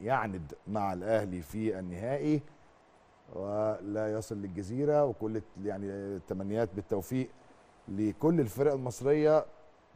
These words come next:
بتحقيق البطولات، وبنبارك لفتيات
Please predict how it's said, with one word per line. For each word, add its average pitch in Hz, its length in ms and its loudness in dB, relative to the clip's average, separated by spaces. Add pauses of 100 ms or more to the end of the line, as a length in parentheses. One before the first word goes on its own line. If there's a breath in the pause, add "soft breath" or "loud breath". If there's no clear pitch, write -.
بتحقيق 113 560 -4
البطولات، 104 640 -2
وبنبارك 95 460 -2 (100)
لفتيات 95 800 -4